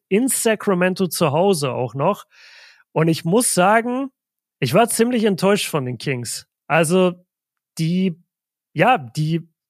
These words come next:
Pels haben sie eigentlich die ganze zweite Halbzeit immer so auf so einem zehn, fünfzehn Punkte Abstand gehalten. Und egal, wie sehr sich Sacktown angestrengt hat, sie kamen nicht wirklich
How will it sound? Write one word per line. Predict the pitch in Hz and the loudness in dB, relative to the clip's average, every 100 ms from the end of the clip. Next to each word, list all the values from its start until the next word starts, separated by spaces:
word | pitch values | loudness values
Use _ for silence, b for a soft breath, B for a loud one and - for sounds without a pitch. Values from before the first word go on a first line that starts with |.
| _ _ | _ _
Pels | - 151 190 226 - | -2 2 2 2 0
haben | 175 190 | 2 2
sie | 185 180 | 0 2
eigentlich | 151 185 214 - | 2 0 0 -4
die | 143 | -2
ganze | 165 202 202 | 0 -2 -4
zweite | - 190 170 | 0 0 2
Halbzeit | 147 180 - 220 208 | 2 0 0 -2 -2
immer | 180 208 | -2 0
so | 185 | 2
auf | 190 180 | 0 0
so | 185 | -2
einem | 160 | -2
zehn, | - - 170 208 220 220 | -4 -2 0 2 0 -4
fünfzehn | - 202 - 190 156 | -2 -4 -2 -4 -2
Punkte | 180 202 220 | -2 0 -2
Abstand | 214 - - 202 175 | -2 -2 -2 -2 0
gehalten. | 123 139 185 233 233 B B B B B - | 0 0 0 -4 -6 B B B B B -4
Und | 156 175 | 0 2
egal, | 156 160 202 240 | 2 2 2 2
wie | 220 | 2
sehr | 185 220 | 2 0
sich | 202 - | 0 0
Sacktown | 196 214 - 202 | 0 0 0 0
angestrengt | 180 214 233 - 208 220 226 | 0 -2 -2 -2 -2 0 0
hat, | 233 | 0
sie | - 151 - | 0 -6 -6
kamen | - 139 185 226 233 214 | -4 0 2 0 -4 -2
nicht | 208 - 156 | -4 -4 -4
wirklich | 143 202 202 196 - | -2 -2 0 -2 -2